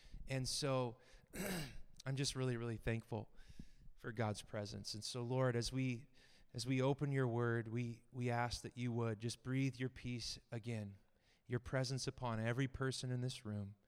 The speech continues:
God, we thank you for your beautiful love. We thank you for our, our, uh, unbelievable privilege to gather with other believers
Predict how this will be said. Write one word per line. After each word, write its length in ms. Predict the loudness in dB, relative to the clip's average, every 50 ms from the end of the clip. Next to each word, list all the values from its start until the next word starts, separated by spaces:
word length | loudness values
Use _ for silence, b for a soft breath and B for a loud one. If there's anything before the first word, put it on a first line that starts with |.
| b b b b b b b b b b b 0
God, 160 | 2 2 2
we 100 | 2 2
thank 320 | 0 0 0 0 0 0 -2
you 60 | -4
for 140 | -4 -2 0
your 180 | 0 0 0
beautiful 640 | -2 -2 -2 0 2 4 4 2 0 0 -2 -4 -4
love. 300 | -4 -4 -6 -6 -8 -10 -12 -16 -20 _ _ _ _ _ _ _ _ _ _ _ _ _ -4
We 80 | -4
thank 300 | 0 2 2 2 2 0
you 80 | -4 -4
for 160 | -2 0 0
our, 320 | 0 0 0 -2 -6 -10 -14 _ _ _ _ _ _ _ _ _ _ _ _ _ _ -4
our, 240 | 0 0 2 2 2
uh, 160 | 0 0 -2 -4 -6 -10 -16 _ _ _ _ _ _ _ _ _ _ _ _ _ _ 0
unbelievable 800 | 2 2 2 2 0 0 0 2 2 2 2 2 0 -2 -2 -4 -4
privilege 800 | -6 -6 -4 -4 -2 -2 -2 -4 -4 -4 -6 -8 -10 -10 -12 -16 -16 _
to 80 | -8 -6
gather 420 | -4 -2 -2 0 0 0 0 0
with 140 | 0 -2 -2 -2 -2
other 220 | 0 0 0 0
believers 800 | 0 -2 -2 -2 -2 -2 -2 -2 -4 -4 -2 -4 -4 -4 -6